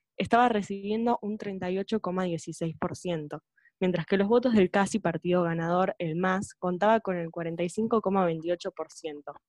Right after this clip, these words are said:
y un padrón ochenta y cuatro por ciento escrutado. La oposición, evidentemente disgustada, empieza a presionar y también empieza a correr un rumor de fraude.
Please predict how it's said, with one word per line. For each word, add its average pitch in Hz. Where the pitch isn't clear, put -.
y 190
un 208
padrón 202
ochenta 165
y -
cuatro 175
por 165
ciento 170
escrutado. 151
La 226
oposición, 233
evidentemente 180
disgustada, 175
empieza 185
a 254
presionar 208
y 254
también 185
empieza 196
a 202
correr 175
un 185
rumor 170
de 170
fraude. 147